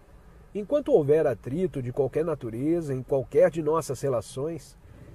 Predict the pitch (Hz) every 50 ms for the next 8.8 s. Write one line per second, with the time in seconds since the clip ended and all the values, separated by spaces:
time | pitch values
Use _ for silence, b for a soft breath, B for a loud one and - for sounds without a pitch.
0 | B B - - - 311 311 294 311 262 214 220 220 185 196 170 143 139 131 131
1 | 135 127 151 196 156 160 147 131 110 110 131 151 160 170 175 147 - - - -
2 | - - - - - 147 143 139 147 139 135 143 139 131 131 127 117 98 101 117
3 | 127 139 160 165 139 117 113 107 101 104 110 135 156 175 - - - - B B
4 | B B B B B B B B - 160 180 - 202 190 185 190 220 254 262 254
5 | 226 202 156 147 151 165 180 190 190 - 160 131 - 143 139 135 127 113 101 113
6 | 123 147 160 170 175 165 151 131 139 135 131 127 127 143 175 226 262 277 285 208
7 | 147 135 127 123 123 139 156 175 175 - - 117 113 101 87 87 - - - -
8 | - - - - - 110 120 113 - - - - - 170 196 208